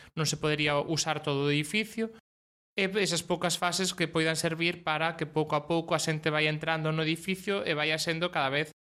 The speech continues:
máis propio, non? De toda a ciudadanía, de toda a xente que vive na Coruña,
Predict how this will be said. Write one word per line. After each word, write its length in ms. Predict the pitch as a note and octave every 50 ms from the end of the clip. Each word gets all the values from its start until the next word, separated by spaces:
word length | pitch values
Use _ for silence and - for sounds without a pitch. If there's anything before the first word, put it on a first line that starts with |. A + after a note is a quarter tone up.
| _
máis 240 | - E3+ F3 E3+ E3
propio, 400 | - - D#3+ C3+ - - C#3 C#3
non? 160 | C#3 D3+ F3
De 160 | F#3 D#3+ D3+ D#3+
toda 160 | D#3 D3 D3
a 80 | D3
ciudadanía, 560 | - D#3+ D#3 D3+ D#3 D#3+ E3+ F#3+ G3 G3+ G#3 F#3+
de 80 | D#3
toda 160 | - - D#3
a 80 | D3+ -
xente 160 | D3+ D3+ -
que 160 | D3 - D3+
vive 160 | D#3 D#3 D#3 D#3 D#3+ - F3
na 80 | D#3+
Coruña, 480 | D#3+ E3 E3+ F3+ F#3+ F#3 F#3 G3 F#3+ -